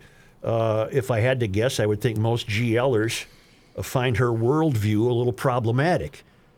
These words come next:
And her worldview in this case is she doesn't, she was even, uh, uh, suggesting, for example, that,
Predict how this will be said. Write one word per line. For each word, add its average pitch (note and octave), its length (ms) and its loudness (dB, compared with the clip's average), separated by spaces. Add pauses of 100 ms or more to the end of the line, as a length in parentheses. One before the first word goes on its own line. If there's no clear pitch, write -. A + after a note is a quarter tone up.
(220)
And A#2+ 380 -2
her B2 220 2
worldview B2+ 580 2
in A2 80 0
this E3+ 180 0
case B2 420 0
is A#2 220 0
she - 220 -4
doesn't, C#3 320 0 (260)
she - 180 -2
was A#3 220 2
even, A3 420 -2 (420)
uh, - 40 -16
uh, B2+ 560 -2
suggesting, C3 800 0
for A#2 160 -2
example, G#2+ 600 0
that, D3 160 0